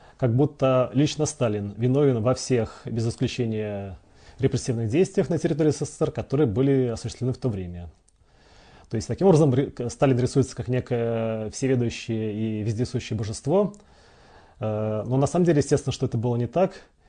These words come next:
и о многих, э, ситуациях он просто не знал и не мог знать.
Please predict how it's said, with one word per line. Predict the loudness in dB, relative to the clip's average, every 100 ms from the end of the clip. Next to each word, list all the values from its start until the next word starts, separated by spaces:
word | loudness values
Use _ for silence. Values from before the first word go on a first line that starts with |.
| _
и | -6 -2 -2 0
о | 0 0
многих, | 0 0 -2 -4 -8
э, | -8 -6
ситуациях | -8 -4 -2 -2 -4
он | -6 -6
просто | -8 -8 -4
не | -4
знал | -2 -2 0
и |
не | 0
мог | 0
знать. | 0 -2 -4